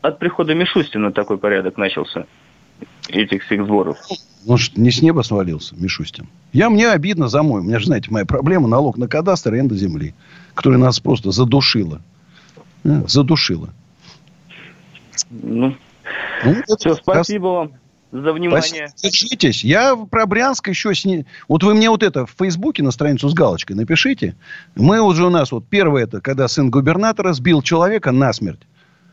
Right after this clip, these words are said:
Speaker 2: и получил штраф, тридцать тысяч рублей заплатил за убитого человека.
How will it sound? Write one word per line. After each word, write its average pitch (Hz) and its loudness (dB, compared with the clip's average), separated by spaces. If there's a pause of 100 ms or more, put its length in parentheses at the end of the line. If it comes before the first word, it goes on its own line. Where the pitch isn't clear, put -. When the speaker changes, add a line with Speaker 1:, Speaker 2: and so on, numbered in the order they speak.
(140)
Speaker 2:
и 175 4
получил 180 0 (480)
штраф, - 0
тридцать - -4
тысяч 127 -2
рублей 113 2
заплатил 90 -2 (840)
за 110 2
убитого 151 2
человека. 143 -2